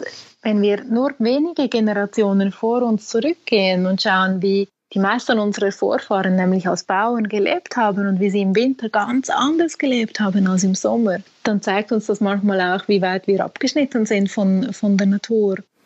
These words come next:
Und ich versuche wirklich auch bei der Jahresplanung mir den ganzen Januar freizuhalten. Und also ich bin jetzt gerade dran, wirklich an, an die Planung für Januar zu gehen. Und ich arbeite sonst viel und da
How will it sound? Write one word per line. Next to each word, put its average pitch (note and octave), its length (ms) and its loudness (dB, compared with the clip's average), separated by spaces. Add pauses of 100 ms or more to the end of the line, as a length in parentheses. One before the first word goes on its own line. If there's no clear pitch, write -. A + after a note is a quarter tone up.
(260)
Und A3 180 0
ich - 200 -4
versuche A3+ 580 0
wirklich A3 480 0
auch - 240 0
bei A#3+ 140 0
der A3+ 100 0
Jahresplanung G#3 800 0
mir G3 140 2
den F#3+ 180 -2
ganzen G3 360 0
Januar G#3 600 0
freizuhalten. A#3 920 0 (260)
Und G#3+ 400 0 (340)
also A3+ 240 0
ich - 160 -4
bin A3 140 2
jetzt G#3 180 -2
gerade A#3 220 -2
dran, A3 320 0
wirklich A#3 320 -2
an, G#3+ 120 2
an G#3 140 -2
die G#3 80 2
Planung G3+ 460 0
für G#3+ 120 0
Januar G#3+ 400 2
zu - 140 -4
gehen. B3+ 500 0
Und G#3+ 440 0
ich - 260 -4
arbeite G3+ 380 0
sonst F#3 480 -2
viel C4+ 280 0 (180)
und A3+ 280 0
da G3+ 320 0